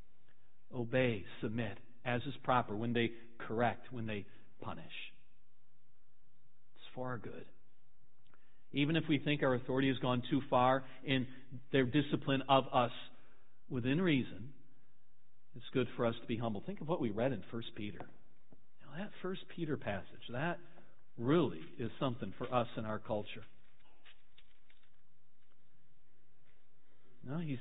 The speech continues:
said there, verse nineteen, "This is a gracious thing. When mindful of God, one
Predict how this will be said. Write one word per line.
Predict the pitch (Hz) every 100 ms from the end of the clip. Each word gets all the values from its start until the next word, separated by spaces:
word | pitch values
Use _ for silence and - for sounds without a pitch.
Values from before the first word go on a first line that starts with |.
| -
said | 160 143
there, | 123 98 95
verse | 123 147 139 - - - - - -
nineteen, | 131 139 165 - 160 117 87 - - - - - - - -
"This | 127 196 -
is | 208
a | 180
gracious | 147 139 160 160 160 -
thing. | 113 92 - - - - - - - - - -
When | - 139
mindful | 127 131 170 226 - 233
of | 208
God, | 151 170 135 117
one | 127 135